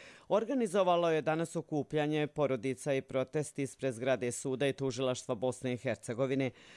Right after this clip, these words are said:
Više od stotinu učesnika izrazilo je nezadovoljstvo poništenom presudom Sakibu Mahmuljinu,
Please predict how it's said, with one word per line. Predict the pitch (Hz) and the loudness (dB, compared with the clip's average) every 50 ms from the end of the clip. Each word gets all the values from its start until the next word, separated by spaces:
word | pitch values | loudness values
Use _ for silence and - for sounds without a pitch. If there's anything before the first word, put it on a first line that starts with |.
| - - - - | -20 -20 -16 -6
Više | - 143 160 147 - - 156 | -2 0 0 2 2 2 2
od | 135 127 | 2 0
stotinu | - - - 156 151 - 156 139 139 139 | 0 0 0 0 0 0 0 0 0 0
učesnika | 139 - 175 180 - - 233 214 202 - 190 | -2 -2 -4 -6 -2 -2 -2 -2 0 2 0
izrazilo | 170 147 123 135 127 120 120 110 139 135 127 | 0 2 2 2 2 2 2 0 0 0 2
je | 127 123 | 2 2
nezadovoljstvo | 131 127 113 131 113 131 135 127 131 135 139 - - - 185 175 | 2 0 -2 -2 -2 -2 0 2 2 2 2 0 0 0 0 0
poništenom | - - 143 131 123 123 - - - 151 139 135 135 | 2 0 0 0 0 0 -2 -4 -4 -2 -2 -2 -2
presudom | - - 151 151 151 - - 151 127 143 139 139 135 | 0 0 0 0 0 0 -4 -4 -2 0 0 0 -2
Sakibu | - - 156 113 95 - - 143 127 107 123 131 | -2 -2 -2 -2 -2 -2 -4 -6 -4 -2 -2 0
Mahmuljinu, | 131 131 131 - - 151 151 160 156 165 151 135 123 | 0 0 0 -2 0 0 0 2 2 2 2 2 0